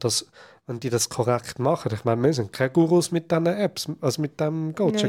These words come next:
Speaker 1: wie das
Speaker 2: ja.
Speaker 1: funktioniert. Aber die wissen das genau. Die könnten drin eingeben, wenn, wenn irgendetwas teurer wird,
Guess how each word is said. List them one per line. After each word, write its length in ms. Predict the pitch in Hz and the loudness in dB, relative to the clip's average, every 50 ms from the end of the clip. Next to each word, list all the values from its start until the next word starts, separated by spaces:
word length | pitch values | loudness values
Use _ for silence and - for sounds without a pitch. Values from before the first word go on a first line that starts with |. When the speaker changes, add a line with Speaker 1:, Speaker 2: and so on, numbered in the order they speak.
| 202 202 | 2 2
Speaker 1:
wie 40 | |
das 120 | 196 196 190 | 2 2 0
Speaker 2:
ja. 40 | 190 | 0
Speaker 1:
funktioniert. 380 | - 147 - - 196 151 120 147 | -2 -2 -2 -2 -2 0 2 2
Aber 60 | 185 | 2
die 60 | 165 | 2
wissen 280 | 131 110 - - - - | 2 0 -2 -6 -10 -8
das 200 | - 120 - - | -6 -4 -4 -2
genau. 480 | - - 110 107 - 143 190 170 120 104 - - - - - - - - - | -2 -2 0 0 0 0 0 -2 -4 -4 -8 -12 -18 -18 -18 -20 -18 -4 0
Die 60 | 185 | 0
könnten 420 | 196 - 147 123 110 - 123 113 - | 2 2 2 0 2 2 0 0 0
drin 220 | - 123 120 120 - - - | 2 2 2 2 0 -2 0
eingeben, 480 | 131 143 165 175 - 185 180 185 202 - 156 135 147 135 | 0 2 0 2 2 2 2 2 0 -2 -6 -4 0 2
wenn, 180 | 131 131 143 | 2 2 2
wenn 120 | 127 127 151 | 2 2 2
irgendetwas 500 | 190 160 135 135 113 - - 117 - - | 2 2 2 2 2 0 -4 -6 -6 -4
teurer 380 | - 143 165 185 190 196 190 196 | -4 -2 -2 0 -2 -2 -2 -2
wird, 200 | 165 127 - | -2 -2 -4